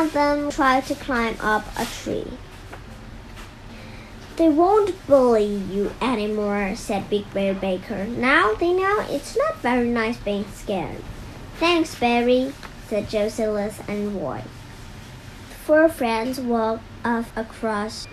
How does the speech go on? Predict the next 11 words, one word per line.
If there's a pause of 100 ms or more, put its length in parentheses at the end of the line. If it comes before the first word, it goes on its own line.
the (160)
park, (400)
and
this
time
they
didn't
look
back. (400)
Not (100)
once.